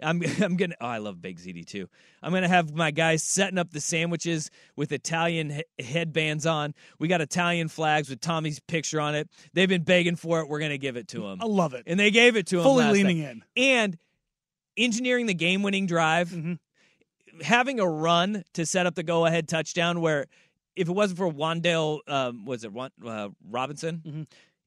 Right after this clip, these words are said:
Speaker 1: If it wasn't for him getting in the way, he would have scored on that. Like, everything was just, like,
Speaker 2: <laughs>
Speaker 1: setting up to be, like, the,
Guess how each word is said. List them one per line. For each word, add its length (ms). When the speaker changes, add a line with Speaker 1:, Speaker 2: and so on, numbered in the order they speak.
Speaker 1:
If 120
it 40
wasn't 300
for 140
him 220
getting 320
in 100
the 80
way, 360
he 140
would 140
have 80
scored 520
on 180
that. 220
Like, 240
everything 480
was 140
just, 160
like, 180
Speaker 2:
<laughs> 0
Speaker 1:
setting 460
up 200
to 100
be, 160
like, 220
the, 180